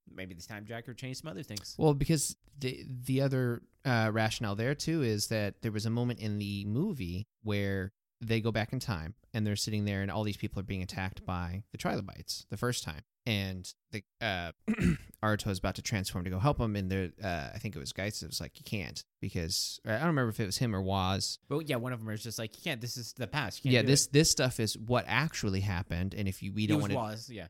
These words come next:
Speaker 2: yeah, we don't wanna change too much. We only wanna change what
Speaker 1: And
Speaker 2: has
Speaker 1: I was
Speaker 2: been
Speaker 1: just like,
Speaker 2: changed.
Speaker 1: "I'm just not gonna just let people die in front of me."
Speaker 2: And
Speaker 1: <laughs>
Speaker 2: so then it basically became one of those, "Oh, well, we can't help it." So they just started beating everybody's ass and saving all these people. So it could be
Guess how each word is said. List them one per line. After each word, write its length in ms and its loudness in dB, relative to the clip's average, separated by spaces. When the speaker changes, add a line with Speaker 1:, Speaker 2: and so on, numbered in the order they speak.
Speaker 2:
yeah, 160 2
we 80 2
don't 100 2
wanna 160 -2
change 380 -2
too 120 2
much. 420 -4
We 60 4
only 280 4
wanna 240 0
change 380 0
what 140 0
Speaker 1:
And 80 2
Speaker 2:
has 140 6
Speaker 1:
I 40 6
was 80 8
Speaker 2:
been 60 8
Speaker 1:
just 120 6
like, 140 4
Speaker 2:
changed. 280 -6
Speaker 1:
"I'm 120 -12
just 120 -8
not 120 -4
gonna 180 -4
just 160 -8
let 180 -6
people 220 -6
die 180 -4
in 60 -6
front 180 -6
of 60 -4
me." 100 0
Speaker 2:
And 200 4
Speaker 1:
<laughs> 20 2
Speaker 2:
so 220 4
then 160 4
it 80 -2
basically 340 0
became 320 -2
one 100 -2
of 60 -2
those, 160 -2
"Oh, 240 0
well, 160 0
we 80 -8
can't 240 0
help 220 0
it." 140 -2
So 100 0
they 140 0
just 120 -2
started 260 0
beating 240 0
everybody's 320 -4
ass 240 -2
and 80 -4
saving 240 -4
all 80 -6
these 160 -10
people. 260 -2
So 220 4
it 100 0
could 260 -4
be 240 0